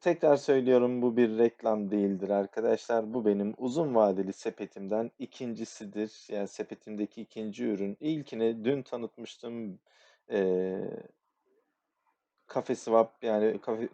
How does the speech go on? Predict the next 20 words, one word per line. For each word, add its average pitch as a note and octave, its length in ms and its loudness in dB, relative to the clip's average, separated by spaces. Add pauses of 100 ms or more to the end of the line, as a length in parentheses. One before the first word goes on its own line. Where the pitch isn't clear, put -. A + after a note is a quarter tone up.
Cafe A#2+ 200 -6
Swap A2 380 0
borsasının G2+ 540 -4
tokeni F#2+ 580 -10
Brev'le. A#2 540 2 (360)
Hatta A2+ 420 0
dün A#2 280 -2
Bepro'yu A2+ 440 4
da A2 80 4
söylemiştim A2 600 -4
ama G2 160 -2
onu B2 220 -2
bir C3+ 60 -6
sonraki G2 500 -10
videomda F2 480 -10
tanıtım A#2+ 460 -10
olarak F2+ 400 -6
çekeceğim A2+ 500 -6
sizlere G#2+ 440 -2
arkadaşlar. G2+ 680 -4